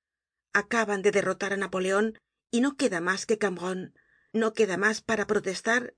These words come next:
que aquel gusano. Él protestará. Entonces busca una palabra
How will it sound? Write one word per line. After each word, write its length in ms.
que 60
aquel 260
gusano. 560
Él 260
protestará. 800
Entonces 600
busca 420
una 240
palabra 560